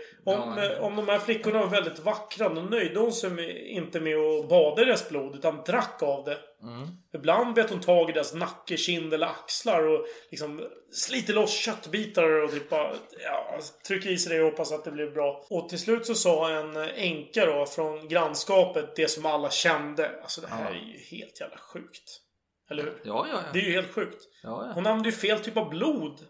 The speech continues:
Speaker 2: Ja,
Speaker 1: De
Speaker 2: vad
Speaker 1: här
Speaker 2: fan, vad,
Speaker 1: oskulder
Speaker 2: vad
Speaker 1: måste
Speaker 2: trodde
Speaker 1: ju,
Speaker 2: hon?
Speaker 1: ja, de måste ju vara Nobel ett. Du kan ju ta vilken jävla
Speaker 2: Nej, vad
Speaker 1: bondluk som
Speaker 2: fattar du
Speaker 1: helst.
Speaker 2: själv? Inte ha bölder i
Speaker 1: Nej.
Speaker 2: ansiktet och
Speaker 1: Nej. Så,
Speaker 2: Nej.
Speaker 1: så från och med sextonhundranio så var det aristokrater som gällde.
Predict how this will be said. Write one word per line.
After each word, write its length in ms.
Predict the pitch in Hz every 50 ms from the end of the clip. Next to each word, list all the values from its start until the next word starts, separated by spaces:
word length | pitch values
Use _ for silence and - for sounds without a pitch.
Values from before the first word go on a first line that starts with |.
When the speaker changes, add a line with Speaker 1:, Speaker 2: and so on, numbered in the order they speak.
| _ _ -
Speaker 2:
Ja, 400 | 110 110 120 151 262 139 - 127 123
Speaker 1:
De 80 | 175
Speaker 2:
vad 0 |
Speaker 1:
här 60 | 190 214
Speaker 2:
fan, 120 | 247 269 277
vad, 80 | 226
Speaker 1:
oskulder 440 | 180 175 160 160 233 269 262 247 269
Speaker 2:
vad 80 | 269 220
Speaker 1:
måste 180 | 202 156 151 143
Speaker 2:
trodde 140 | 143 143
Speaker 1:
ju, 60 | - -
Speaker 2:
hon? 180 | 226 107 - -
Speaker 1:
ja, 260 | - 196 240 285 302 294
de 300 | 247 247 254 226 226 233
måste 180 | 233 226 247
ju 40 | 220
vara 220 | 233 226 220 226
Nobel 420 | 220 226 240 226 214 214 196 185 180
ett. 280 | - 247 226 - -
Du 60 | - -
kan 140 | 185 185
ju 60 | 180 -
ta 100 | 202 190
vilken 240 | 196 196 - 185
jävla 340 | 180 180 - 160 156 160 160
Speaker 2:
Nej, 160 | 156 - - 156
vad 80 | -
Speaker 1:
bondluk 400 | 170 160 156 160 170 170 160 143
som 120 | - 139 -
Speaker 2:
fattar 120 | - 165
du 60 | -
Speaker 1:
helst. 220 | - 131 131 - -
Speaker 2:
själv? 300 | 156 139 120 117 117 127
Inte 220 | 123 113 - 147
ha 60 | 143
bölder 340 | 127 127 131 120 117 117 120
i 80 | 147 170
Speaker 1:
Nej. 160 | 160 135 135
Speaker 2:
ansiktet 520 | 143 151 151 151 147 - 113 113 110 110
och 300 | 113 113 113 113 113 113 110 113 113 110 110 110 107 107 107 107 - _ _ _ _ -
Speaker 1:
Nej. 240 | 143 139 147 139 - - - - _
Så, 160 | - 117 -
Speaker 2:
Nej. 160 | 120 123 127 -
Speaker 1:
så 160 | - - 185 180
från 220 | - 240 233 233
och 60 | 226
med 240 | 220 202 202 208 185
sextonhundranio 1080 | - - 220 208 214 - - 190 180 175 175 170 175 190 196 180 156 170 208 208 170 151
så 140 | - - 156
var 120 | 160 160
det 80 | 165 -
aristokrater 720 | 180 175 175 165 170 - 175 175 - 175 185 190 185 233 214
som 180 | - - -
gällde. 220 | 147 143 139 143